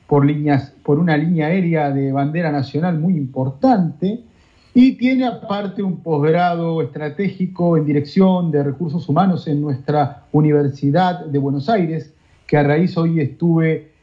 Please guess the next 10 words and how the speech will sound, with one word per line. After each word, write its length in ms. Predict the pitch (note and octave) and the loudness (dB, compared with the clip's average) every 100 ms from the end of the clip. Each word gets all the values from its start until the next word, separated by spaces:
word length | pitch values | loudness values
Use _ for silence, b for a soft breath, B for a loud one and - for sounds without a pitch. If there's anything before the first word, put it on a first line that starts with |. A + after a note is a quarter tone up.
| b - | b 2
eh, 280 | C3+ D3+ F3 | 2 2 -2
escuchando 680 | B2 - E3 - E3+ E3 | -6 -4 -4 0 0 0
y 40 | D3 | -2
participando 840 | D#3 C3+ D3+ B2+ C#3 F3+ E3+ D3+ | -4 -4 -6 -6 -2 0 2 0
de 80 | D3 | -2
un 160 | D3+ | -2
webinar 640 | D3+ C#3+ C#3+ E3+ F3+ F3+ - _ - | 0 0 2 2 0 -4 -14 _ -2
con 180 | D3 D3 | 0 2
la 120 | C#3+ | 0
ministra 1000 | D3 D#3+ F3+ - - D3+ D3 C#3 - | 0 0 0 -2 -4 -2 0 -2 -8